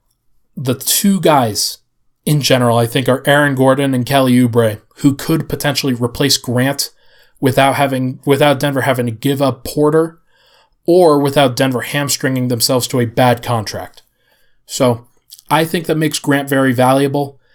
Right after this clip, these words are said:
I think that because of Denver's cap room issues, that the easiest way and the cleanest way for Denver to replace the guy that they have is to just re-sign him. Just get him back. Uh, build around the core four of Murray, Porter, Grant, Jokic.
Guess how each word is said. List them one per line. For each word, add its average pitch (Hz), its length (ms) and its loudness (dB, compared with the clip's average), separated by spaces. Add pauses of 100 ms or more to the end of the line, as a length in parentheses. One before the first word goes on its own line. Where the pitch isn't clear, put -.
(280)
I 120 60 -6
think 123 260 -8
that 123 240 -4 (400)
because 147 380 2
of 139 100 -6
Denver's 143 320 -2
cap 139 260 0
room 143 380 -2 (280)
issues, 139 680 2
that 127 260 -2 (680)
the 147 220 -6
easiest 165 540 -4
way 151 180 2
and 151 120 -2
the 127 60 -8
cleanest 165 540 -2
way 143 140 0
for 143 140 -4
Denver 135 380 -2
to 135 160 -4
replace 139 460 -2
the 139 100 -6
guy 135 200 2
that 127 140 -6
they 120 100 -2
have 143 340 0 (480)
is 131 160 -2
to - 100 -2
just 147 280 -2
re-sign 127 380 0
him. - 140 -20 (1040)
Just - 200 -12
get 151 140 2
him 160 100 -4
back. 135 360 0 (640)
Uh, 107 120 -4
build 151 360 0
around 151 280 2
the 135 80 -4
core 139 300 -2
four 127 460 0
of 120 240 0
Murray, 127 360 0
Porter, 127 420 -2
Grant, 123 360 -2
Jokic. 117 540 -2